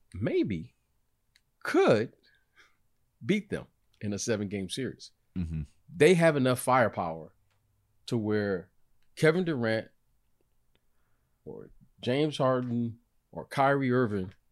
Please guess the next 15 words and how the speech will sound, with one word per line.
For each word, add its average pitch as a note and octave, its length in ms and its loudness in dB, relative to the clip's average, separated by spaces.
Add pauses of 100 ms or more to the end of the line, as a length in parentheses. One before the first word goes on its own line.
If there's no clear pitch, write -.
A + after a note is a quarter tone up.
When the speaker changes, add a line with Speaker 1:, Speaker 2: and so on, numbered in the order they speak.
(1080)
Speaker 1:
could G#2 160 -4
be D#3 140 -2
the C3 100 2
deciding A2 460 2
factor A#2+ 460 -2 (440)
Speaker 2:
Mm-hmm. E2+ 220 -4 (920)
Speaker 1:
in A#2 100 -2
a F#2+ 60 -4
series. - 500 -8 (360)
Speaker 2:
Yep. F#2 220 -2 (600)
Yep. E2 200 -4 (1120)
Speaker 1:
They B2+ 140 -2
c-, - 320 -10 (280)
this - 220 0
is, - 220 -4